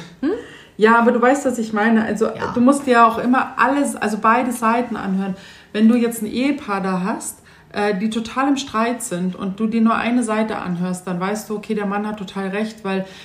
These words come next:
Speaker 1: die Frau hat ihn betrogen und, äh, die Frau war eklig zu ihm und ba, ba, ba.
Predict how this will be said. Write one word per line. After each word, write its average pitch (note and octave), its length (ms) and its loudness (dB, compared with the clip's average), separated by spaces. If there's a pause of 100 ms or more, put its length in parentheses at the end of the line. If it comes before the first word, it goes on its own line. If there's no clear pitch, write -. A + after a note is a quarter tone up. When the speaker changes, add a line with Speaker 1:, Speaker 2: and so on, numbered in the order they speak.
(240)
Speaker 1:
die G3 60 -2
Frau F3 280 -4
hat F3 160 -4
ihn E3 120 -6
betrogen A#3+ 600 0
und, F3+ 340 -4
äh, E3+ 220 -6
die F3+ 80 -4
Frau F3 280 -8
war F#3 220 -2
eklig B3 480 -6
zu - 100 -10
ihm A3 300 2
und D#3+ 180 -10
ba, F3+ 120 -4
ba, G3+ 100 -4
ba. B3 320 -2